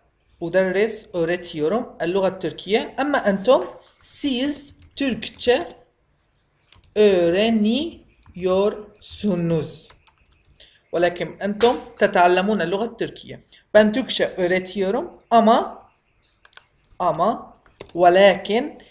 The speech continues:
siz Türkçe öğreniyorsunuz. لنأخذ قاعدة النفي في الزمن الحاضر. لنأخذ الجذر البسيط، مثال جل. أضفنا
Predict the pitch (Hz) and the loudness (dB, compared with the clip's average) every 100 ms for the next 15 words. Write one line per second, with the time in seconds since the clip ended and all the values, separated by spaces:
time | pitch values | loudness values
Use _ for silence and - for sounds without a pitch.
0 | _ - - 196 233 - - - 247 - | _ -10 -8 -6 -6 -6 -10 -6 -6 -4
1 | 294 294 - 185 185 202 196 170 180 202 | -4 -4 -4 -2 0 0 0 0 0 0
2 | 220 - _ - 254 185 139 - - _ | -2 -16 _ -2 0 0 -2 -10 -14 _
3 | _ _ _ _ _ _ _ _ 214 254 | _ _ _ _ _ _ _ _ -6 4
4 | 311 - 233 339 - - - 254 247 220 | 4 6 4 2 -2 -12 4 6 6 2
5 | 226 190 214 220 240 247 - - 175 202 | -4 -2 -2 -2 -10 -12 -10 -10 -4 -4
6 | 175 170 - 127 - - _ _ _ _ | -2 -6 -6 -8 -8 -20 _ _ _ _
7 | _ _ _ _ _ _ 320 381 294 262 | _ _ _ _ _ _ 2 2 2 -2
8 | - - - - - - 208 185 285 220 | -4 -14 -18 -16 -16 -2 -2 0 -2 -2
9 | 196 175 - 214 - - 302 294 262 269 | 0 0 0 -2 -4 -8 -8 0 4 4
10 | 226 247 - - - _ _ _ _ _ | 4 2 2 -8 -20 _ _ _ _ _
11 | _ _ - 262 254 233 147 | _ _ -4 2 4 2 -4